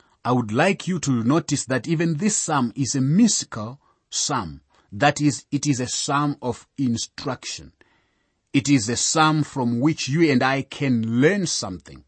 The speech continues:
This again is a great prayer of David. Where was he when he prayed this prayer?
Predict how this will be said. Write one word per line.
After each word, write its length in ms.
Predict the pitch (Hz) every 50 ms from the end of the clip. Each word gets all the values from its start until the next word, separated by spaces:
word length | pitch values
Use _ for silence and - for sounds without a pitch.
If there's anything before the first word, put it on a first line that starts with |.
| _ _ _ _ _ _ _ _ _ _ _
This 320 | - 80 80 139 151 143 -
again 460 | 151 135 120 131 143 135 117 95 90 _ _ _ _ _ _ _
is 200 | 123 110 95 123
a 40 |
great 440 | 107 95 90 98 110 131 135 - - - _
prayer 320 | - - 147 151 151 143 131
of 300 | - 113 101 - 90 87
David. 420 | 107 101 90 73 73 69 - _ _ _ _ _ _ _ _ _ _ _ _ _ _ _ _ _ _ _
Where 220 | 110 147 214 220
was 220 | 180 165 147 107
he 140 | 110 147 208
when 220 | 226 208 214 220 208
he 140 | 170 190
prayed 320 | 170 - - 185 202 208 175
this 360 | 180 147 143 196 196 - -
prayer? 380 | - _ - 196 214 185 104